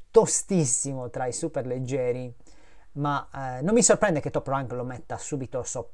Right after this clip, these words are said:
sotto test, perché questa è la policy della compagnia di Bob Arum in queste circostanze. Subito un bivio,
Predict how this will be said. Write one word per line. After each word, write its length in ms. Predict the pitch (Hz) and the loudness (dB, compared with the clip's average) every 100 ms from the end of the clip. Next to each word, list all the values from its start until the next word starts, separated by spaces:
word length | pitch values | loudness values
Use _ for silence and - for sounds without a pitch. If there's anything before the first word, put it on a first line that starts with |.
| - | -16
sotto 340 | - 139 131 | -10 -8 -8
test, 380 | - 143 123 - | -6 -4 -4 -6
perché 480 | - 117 - 117 - - - - - | -10 -10 -8 -10 -10 -18 -20 -16 2
questa 260 | 185 - | 2 6
è 20 | |
la 120 | 156 147 | 4 6
policy 420 | 160 143 127 131 | 6 6 2 -4
della 180 | 127 120 | -4 -6
compagnia 440 | 123 110 127 123 | -8 -10 -8 -8
di 120 | 120 | -6
Bob 200 | 113 120 | -2 -2
Arum 280 | 117 113 110 | -2 -6 -10
in 80 | 107 | -10
queste 280 | 123 - 117 | -10 -8 -10
circostanze. 1040 | - 117 123 - 127 127 120 - 131 120 - - | -10 -10 -10 -8 -8 -8 -8 -8 -8 -10 -16 -14
Subito 420 | - - 196 156 160 | -4 2 4 4 4
un 140 | 156 | 4
bivio, 640 | 156 160 143 156 156 147 | 4 4 6 6 6 4